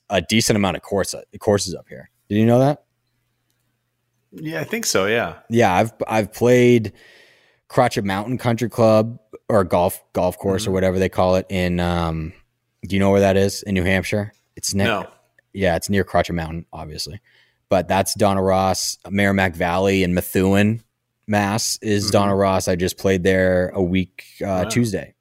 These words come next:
Speaker 1: After we, that's the, where
Speaker 2: Yeah.
Speaker 1: I played on, uh,
Speaker 2: Last week.
Speaker 1: last week. Yeah, it was Merrimack
Speaker 2: Yeah,
Speaker 1: Valley.
Speaker 2: after our, yeah.
Speaker 1: Mm-hmm. But yeah, I
Speaker 2: Yeah,
Speaker 1: love
Speaker 2: it should be
Speaker 1: Donna Ross
Speaker 2: fun.
Speaker 1: courses.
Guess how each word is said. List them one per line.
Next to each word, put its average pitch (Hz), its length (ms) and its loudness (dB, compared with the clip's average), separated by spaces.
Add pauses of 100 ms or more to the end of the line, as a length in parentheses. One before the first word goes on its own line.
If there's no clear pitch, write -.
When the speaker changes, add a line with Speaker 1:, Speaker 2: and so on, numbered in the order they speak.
Speaker 1:
After 107 260 0
we, 120 200 2
that's 127 280 2
the, 139 140 2
where 120 240 2
Speaker 2:
Yeah. 110 40 4
Speaker 1:
I 110 60 4
played 107 500 2
on, 98 380 0
uh, 90 380 -2 (160)
Speaker 2:
Last 95 260 -10
week. - 20 -4
Speaker 1:
last 92 260 0
week. 80 220 -8
Yeah, 82 140 -6 (380)
it 71 60 -18
was 87 140 -10
Merrimack 69 300 -10
Speaker 2:
Yeah, 104 140 -2
Speaker 1:
Valley. 87 100 -4
Speaker 2:
after 87 160 -8
our, 85 320 -8
yeah. 127 220 -6 (500)
Speaker 1:
Mm-hmm. 82 180 -4 (1800)
But 82 100 -8
yeah, 80 180 -8
I - 120 -2
Speaker 2:
Yeah, 117 60 2
Speaker 1:
love 92 100 2
Speaker 2:
it 80 40 -8
should 90 120 -2
be 82 60 -4
Speaker 1:
Donna 82 100 -4
Ross - 120 -4
Speaker 2:
fun. - 80 -14
Speaker 1:
courses. - 440 -14